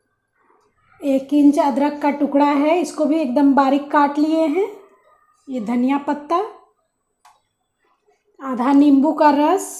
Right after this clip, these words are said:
ये अजवाइन है आधा चम्मच। इसको इस तरह हथेलियों में ले करके इस तरह मसल करके उसके बाद ही डालें अजवाइन।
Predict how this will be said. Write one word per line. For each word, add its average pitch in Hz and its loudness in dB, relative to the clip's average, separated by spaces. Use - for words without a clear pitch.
ये 262 0
अजवाइन 262 2
है 311 2
आधा 240 -2
चम्मच। 302 2
इसको 233 -2
इस 277 2
तरह 320 4
हथेलियों 277 4
में 285 4
ले 294 2
करके 320 2
इस 262 -6
तरह 277 4
मसल 269 4
करके 294 0
उसके 302 -4
बाद 262 2
ही 311 0
डालें 320 4
अजवाइन। 349 2